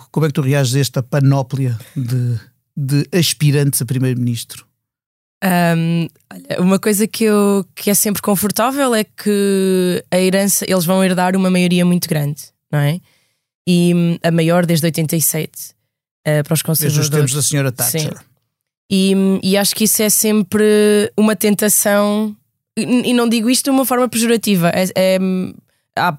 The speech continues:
Speaker 2: pessoas, há, há, há, obviamente que é mais fácil liderar um país e, e implementar, ah, medidas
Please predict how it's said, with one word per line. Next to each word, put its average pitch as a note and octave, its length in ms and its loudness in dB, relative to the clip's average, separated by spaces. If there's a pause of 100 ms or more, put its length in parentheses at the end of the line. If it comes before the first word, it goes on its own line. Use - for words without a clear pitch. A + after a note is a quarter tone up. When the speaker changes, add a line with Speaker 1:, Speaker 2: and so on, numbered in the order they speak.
(160)
Speaker 2:
pessoas, A#3+ 540 0
há, F3 180 0
há, D#3+ 380 -4
há, D3 520 -2
obviamente F#3 580 0
que G#3+ 120 -2
é G3 40 0 (140)
mais F#3+ 240 -2
fácil F3 540 -2
liderar F#3 460 0
um E3+ 100 2
país F3 440 0
e, D#3+ 100 -2
e E3 180 0
implementar, E3 800 0 (720)
ah, D#3 320 0
medidas E3 840 0